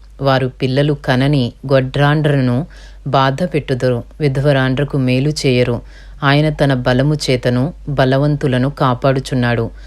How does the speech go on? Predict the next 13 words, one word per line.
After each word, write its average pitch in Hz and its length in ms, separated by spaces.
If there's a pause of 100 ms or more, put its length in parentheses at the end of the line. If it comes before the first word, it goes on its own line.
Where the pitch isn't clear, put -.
(240)
కొందరు 147 320
ప్రాణమును 147 640
గూర్చి 127 560 (260)
ఆశ 135 300
విడిచినను 127 720 (400)
వారు 143 220
మరలా 135 420
బాగుపడుదురు. 131 1080 (320)
ఆయన 147 240
వారికి 127 640 (140)
అభయమును 135 800 (200)
దయచేయును 139 680
గనుక 135 420